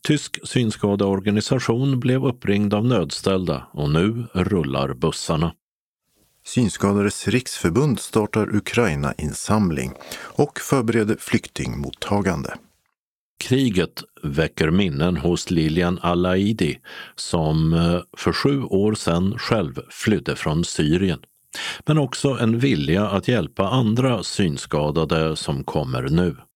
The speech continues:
Speaker 2: Ett samtal till M S B:s växel, enda sättet att hitta skyddsrum för den som inte ser. För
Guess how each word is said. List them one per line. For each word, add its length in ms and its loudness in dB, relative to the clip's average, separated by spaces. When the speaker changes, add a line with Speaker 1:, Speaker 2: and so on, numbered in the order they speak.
Speaker 2:
Ett 200 -2
samtal 680 0
till 240 -2
M 220 2
S 180 -2
B:s 220 0
växel, 580 0
enda 260 2
sättet 400 -2
att 140 -2
hitta 300 0
skyddsrum 840 -2
för 180 0
den 180 -2
som 180 -2
inte 220 -6
ser. 380 -2
För 300 -2